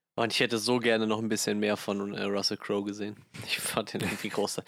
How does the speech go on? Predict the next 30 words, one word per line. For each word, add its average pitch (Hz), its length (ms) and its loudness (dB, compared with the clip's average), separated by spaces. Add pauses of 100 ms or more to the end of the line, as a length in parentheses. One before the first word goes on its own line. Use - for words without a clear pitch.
(240)
Das 104 160 4
ist 107 100 2
einfach 113 200 2
so 117 100 0
eine 110 100 4
Rolle, 107 200 4
die 107 180 0
einfach 104 280 -4
viel - 180 -12
zu - 120 -10
gut 104 120 -2
zu - 100 -4
dem 101 140 -2
passt. - 280 -8 (2250)
Doktor 90 280 -4
Jekyll, 95 440 -2 (800)
Mister - 280 -10
Hyde, 98 240 -4 (200)
das - 140 -14
ist - 140 -10
das - 220 -8
perfekte - 420 -4
Russell 92 280 -2
Crowe-Rolle. 104 460 -4 (100)
Ich 123 140 -16
hätte - 160 -6
das - 140 -6
sehr - 100 -6
gern 104 180 -10
gesehen. 110 260 -12